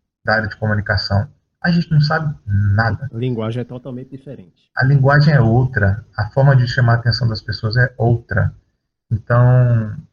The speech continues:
Speaker 1: aí comecei a estudar tudo isso. Isso foi muito legal, porque assim, eu me senti vivo de novo, nascendo de novo, porque eu tava aprendendo coisas novas, tava em outra, e tava na comunicação, igual você falou.
Speaker 2: Uhum.
Speaker 1: São muitas possibilidades.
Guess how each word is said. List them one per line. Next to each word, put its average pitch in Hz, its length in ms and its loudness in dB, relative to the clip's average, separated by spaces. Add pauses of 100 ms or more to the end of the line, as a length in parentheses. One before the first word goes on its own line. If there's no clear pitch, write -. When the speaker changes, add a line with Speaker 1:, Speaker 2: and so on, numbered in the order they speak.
Speaker 1:
aí 147 160 4
comecei 175 320 2
a - 20 -4
estudar 156 380 -2
tudo 151 260 -4
isso. 190 260 -2
Isso 220 280 -4
foi 208 120 -4
muito 202 300 -2
legal, 165 460 2
porque - 240 -6
assim, 156 420 2 (640)
eu 165 60 2
me 190 80 4
senti 196 280 0
vivo 147 680 4
de 165 120 2
novo, 135 400 6
nascendo 151 480 2
de 147 120 6
novo, 131 300 4
porque - 140 -12
eu - 60 -10
tava 139 140 0
aprendendo 139 500 2
coisas 135 380 -2
novas, 101 380 -4
tava 120 220 -4
em 120 60 2
outra, - 340 -2 (500)
e 127 80 0
tava 104 260 -2
na 135 80 4
comunicação, 185 680 2
igual 101 340 2
você 147 160 2
falou. 175 380 -4 (120)
Speaker 2:
Uhum. 113 260 -4
Speaker 1:
São 139 140 2 (140)
muitas - 220 2
possibilidades. 104 760 -4